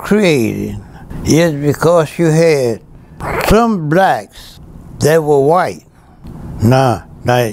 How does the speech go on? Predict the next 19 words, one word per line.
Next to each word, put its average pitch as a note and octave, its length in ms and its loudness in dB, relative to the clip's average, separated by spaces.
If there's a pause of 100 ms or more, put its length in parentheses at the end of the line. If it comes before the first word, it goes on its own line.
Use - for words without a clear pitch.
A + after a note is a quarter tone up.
you F#3 300 0
laughing, D3+ 500 -2
but, C3+ 300 -2
but D3 180 0
it, D3 260 -2
it's C3+ 380 -2
not. A3 320 0 (340)
See, A#3 280 0
you G#3 240 2
got D#3 240 0 (500)
blacks G3 480 0 (300)
in D3 260 0
Louisiana F3 760 0 (180)
that C#3+ 260 -2
you G3+ 120 2
can't F#3+ 340 -2
tell G3 340 2
from E3 260 0
white. D#3+ 420 0